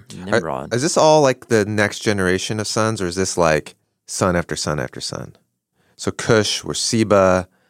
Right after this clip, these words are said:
Speaker 1: and Havilah
Speaker 2: Mm,
Speaker 1: and
Speaker 2: mm.
Speaker 1: Sapta.
Speaker 2: Yeah, yeah, yeah.
Speaker 1: Are these, like, all Cush's, like, they're the brothers? Or is this, like
Speaker 2: Sons.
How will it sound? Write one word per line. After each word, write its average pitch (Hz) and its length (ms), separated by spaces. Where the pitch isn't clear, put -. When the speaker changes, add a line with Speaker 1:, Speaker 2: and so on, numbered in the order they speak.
Speaker 1:
and 78 140
Havilah 87 840
Speaker 2:
Mm, 110 260
Speaker 1:
and 90 120
Speaker 2:
mm. - 20
Speaker 1:
Sapta. 87 800
Speaker 2:
Yeah, 117 240
yeah, 113 140
yeah. 110 140
Speaker 1:
Are 113 100
these, 110 180
like, 104 220
all 110 340
Cush's, 110 420
like, 98 200
they're 95 240
the 87 60
brothers? 104 640
Or 107 120
is 101 80
this, 101 220
like 92 120
Speaker 2:
Sons. 85 480